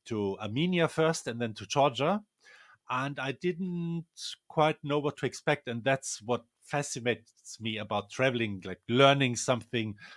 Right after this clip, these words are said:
I, I couldn't anticipate. Because,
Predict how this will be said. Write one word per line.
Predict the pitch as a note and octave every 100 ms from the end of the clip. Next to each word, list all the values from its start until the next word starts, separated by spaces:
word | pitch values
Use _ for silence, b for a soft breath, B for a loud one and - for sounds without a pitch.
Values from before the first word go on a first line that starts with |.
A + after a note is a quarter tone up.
| B B -
I, | A2+ -
I |
couldn't | A2+ D#3+ C3 B2+
anticipate. | A2 D3+ - - G#2 E2 - - b b b -
Because, | - G2+ F2+ -